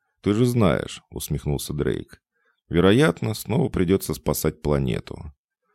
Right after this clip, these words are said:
Кивнув, девушка пригубила кофе. «Кдот».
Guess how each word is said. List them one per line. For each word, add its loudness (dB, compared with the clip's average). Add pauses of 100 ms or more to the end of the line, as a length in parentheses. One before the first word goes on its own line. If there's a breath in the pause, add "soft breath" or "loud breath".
(200)
Кивнув, 0
девушка -2
пригубила 0
кофе. -6 (440)
«Кдот». -2